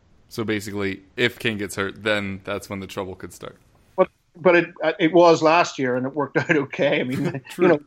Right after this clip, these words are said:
Speaker 2: don't forget Harry, Harry missed nearly, you know, how many games did he miss at the start of the season last year?
Speaker 1: Yeah, yeah,
Speaker 2: Uh,
Speaker 1: that, like, October, November period with the first knee
Speaker 2: and
Speaker 1: injury.
Speaker 2: still won the Golden Boot, you
Speaker 1: Yep.
Speaker 2: know. So, uh, yeah,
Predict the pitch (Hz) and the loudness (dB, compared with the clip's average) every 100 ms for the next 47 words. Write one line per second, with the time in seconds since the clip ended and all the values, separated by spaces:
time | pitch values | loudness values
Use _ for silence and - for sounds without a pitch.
0 | _ 202 - - 139 165 160 160 185 160 | _ 2 2 -6 0 2 2 2 2 2
1 | 139 165 - 151 147 131 123 185 160 117 | 0 -2 -4 -4 -2 -2 -6 -4 -4 -4
2 | 113 135 139 147 135 123 131 123 123 123 | -6 -8 -4 -2 -2 0 0 0 0 0
3 | 120 104 107 - 117 170 185 - 104 107 | -2 -8 -14 -2 2 2 0 -4 -6 -6
4 | 110 104 - - 117 110 - _ - 110 | -6 -6 -8 -6 -6 -6 -10 _ -6 0
5 | 104 123 123 110 104 104 104 98 - 107 | 4 4 4 2 0 -2 -4 -4 -6 -6
6 | 104 101 95 95 98 101 123 117 113 113 | -4 -4 -6 -6 -8 -10 -8 -8 -10 -14
7 | - - 98 101 101 107 147 - 110 113 | -18 -16 -12 -12 -10 -4 -4 -4 -8 -10
8 | 233 - _ _ _ _ - - 170 254 | -14 -16 _ _ _ _ -6 4 6 6
9 | 165 120 120 117 117 110 113 110 _ 139 | 4 2 0 -4 -6 -6 -6 -6 _ -6
10 | 123 156 208 214 147 131 - 131 131 123 | -4 -2 -4 0 4 2 2 2 2 2
11 | - _ _ _ _ _ _ | -2 _ _ _ _ _ _